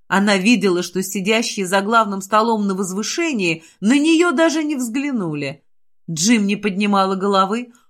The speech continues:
а огненный асур завёл руки себе за голову и откровенно разглядывал юную девушку возле камина,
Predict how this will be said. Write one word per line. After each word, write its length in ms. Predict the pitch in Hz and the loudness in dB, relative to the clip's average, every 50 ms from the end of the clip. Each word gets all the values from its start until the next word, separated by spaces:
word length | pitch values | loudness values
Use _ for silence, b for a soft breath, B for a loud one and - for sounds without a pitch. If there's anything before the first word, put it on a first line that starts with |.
| b b b | b b b
а 160 | - 240 294 | 0 2 4
огненный 560 | 330 359 392 349 349 381 392 370 381 381 370 | 4 2 2 2 -2 -4 -4 -2 0 2 2
асур 340 | 381 370 - 381 381 370 349 | 0 0 -2 0 0 0 0
завёл 480 | 269 302 349 339 320 330 330 330 320 | 2 2 2 2 2 4 4 4 4
руки 280 | 320 320 302 247 254 285 | 4 2 2 0 -2 -4
себе 300 | - - 294 226 294 294 | -2 -2 -2 -2 -2 0
за 220 | 240 311 339 349 | 2 4 4 4
голову 520 | 320 208 202 190 185 185 170 175 175 175 B B B B | 4 2 0 0 0 0 0 -2 -2 -4 B B B B
и 80 | - 339 | 0 2
откровенно 680 | 392 392 392 - 370 381 370 370 403 415 392 349 294 262 | 2 2 0 0 0 0 2 2 0 0 0 0 2 4
разглядывал 720 | 233 226 226 208 208 262 254 247 233 226 247 226 240 233 | 4 4 2 2 2 2 2 4 2 2 2 0 2 2
юную 420 | 226 220 247 254 240 240 240 226 | 2 2 2 2 2 2 2 0
девушку 500 | 190 156 196 190 175 170 180 - - 190 | 2 2 2 2 2 0 -4 -4 -4 -4
возле 340 | 185 185 196 185 165 190 196 | -2 0 0 0 0 -2 -2
камина, 640 | 190 214 208 208 220 269 311 311 254 185 170 165 | 0 0 0 0 0 -2 -4 -4 -2 -4 -4 -4